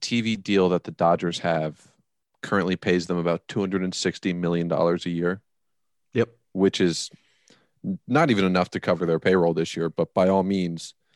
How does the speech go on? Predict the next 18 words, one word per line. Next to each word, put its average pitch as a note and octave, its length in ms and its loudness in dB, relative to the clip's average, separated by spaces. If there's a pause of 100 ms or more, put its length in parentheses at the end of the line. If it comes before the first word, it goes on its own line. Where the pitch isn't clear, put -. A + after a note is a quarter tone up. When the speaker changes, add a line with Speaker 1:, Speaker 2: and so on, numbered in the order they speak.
(540)
Speaker 1:
they G2 340 2
can A#2+ 360 0
spend E2 560 -4
whatever F2 580 0
the E2+ 120 -6 (200)
fuck F#2 260 -4
they F2 160 -4
want F2 420 -8 (1080)
Speaker 2:
And B2+ 100 -2
Speaker 1:
any A#2 80 2
Speaker 2:
they A2 100 2
do. G2+ 120 -2
Speaker 1:
given F2+ 200 -4
year F2 340 -2 (500)
because G#2 300 0
it G2 240 -4
doesn't G2+ 320 0
affect F#2 380 -2